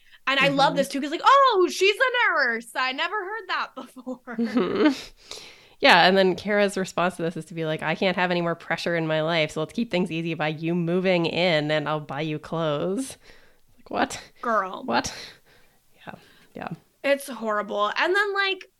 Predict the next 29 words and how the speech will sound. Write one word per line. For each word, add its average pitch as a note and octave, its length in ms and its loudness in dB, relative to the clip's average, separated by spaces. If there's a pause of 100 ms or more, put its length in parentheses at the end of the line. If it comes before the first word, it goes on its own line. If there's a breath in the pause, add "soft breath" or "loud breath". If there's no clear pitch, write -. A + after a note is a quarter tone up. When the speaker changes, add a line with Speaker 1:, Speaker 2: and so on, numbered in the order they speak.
(560)
Speaker 1:
Kara's F4 420 -4
like, D#4 540 -6 (340)
and C4 120 -4
Tuca's E4+ 240 -8
like, F4 100 -4
"What? A#3+ 440 -2
Like, D4+ 200 -8
no. A3+ 560 -2
Like, B3 200 -4
what's C4 240 -6
going C4+ 260 -2
on B3+ 180 -2
here?" A3 420 -6 (340 loud breath)
And B3+ 200 -2
Kara's C4 240 -2
Speaker 2:
Mm-hmm. C#4 80 -6
Speaker 1:
like, C#4 180 -4
"Well, D#4 360 0
you C4+ 200 -8
know, C#4 160 -4
I C4 120 0
have B3+ 260 -8
had D4 120 -8
issues A#3+ 300 -10
with A#3+ 100 -10
this A#3 180 -12
in B3+ 80 -8
the A#3 80 -8
past. G#3+ 600 -4